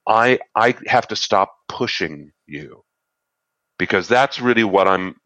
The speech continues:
I think most people think of as influence or persuasion is,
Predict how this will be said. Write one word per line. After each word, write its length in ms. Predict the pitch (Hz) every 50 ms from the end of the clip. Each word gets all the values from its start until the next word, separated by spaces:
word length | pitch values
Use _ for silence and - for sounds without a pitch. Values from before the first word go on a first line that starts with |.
| _ - -
I 120 | - 92
think 160 | 98 110 104 95
most 300 | 95 98 113 113 - -
people 220 | 107 - - 87
think 240 | - - 123 117 101
of 100 | 92 80
as 160 | 78 82 - -
influence 800 | - 113 120 135 123 - - 82 69 67 69 - - - - - - - - - -
or 140 | - 85
persuasion 680 | - - 92 90 - - 123 139 170 170 139 107 92 82
is, 180 | 82 87 -